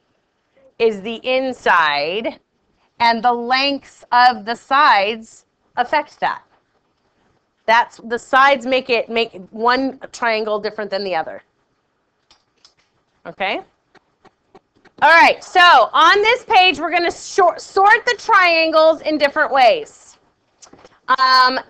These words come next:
and we're gonna write a capital letter and a lowercase letter inside each triangle below using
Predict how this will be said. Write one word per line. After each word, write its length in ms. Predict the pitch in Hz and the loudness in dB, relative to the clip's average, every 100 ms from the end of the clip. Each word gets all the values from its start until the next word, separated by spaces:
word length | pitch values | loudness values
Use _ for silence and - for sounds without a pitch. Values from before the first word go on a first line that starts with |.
| - | -6
and 760 | 254 269 262 262 262 262 262 233 | 0 4 4 4 4 2 0 -2
we're 120 | 262 | -2
gonna 180 | 277 254 | 0 0
write 260 | 254 247 | 2 2
a 100 | 226 | 2
capital 680 | - - 277 311 330 403 403 | -2 0 4 4 2 -2 2
letter 400 | 370 359 349 330 | 4 6 6 4
and 140 | 311 285 | 2 0
a 80 | |
lowercase 720 | 254 254 262 294 311 359 339 - | 0 4 6 6 4 -2 -6 0
letter 240 | 254 254 | 2 2
inside 640 | 233 277 339 349 262 262 - | 0 -2 -2 0 2 0 -2
each 300 | 269 294 - | -8 -8 -8
triangle 480 | - 277 254 247 233 | -2 -2 0 -2 -4
below 360 | 240 233 214 | 0 2 2
using 680 | 214 208 262 262 320 349 | 0 -6 -8 -6 -6 -6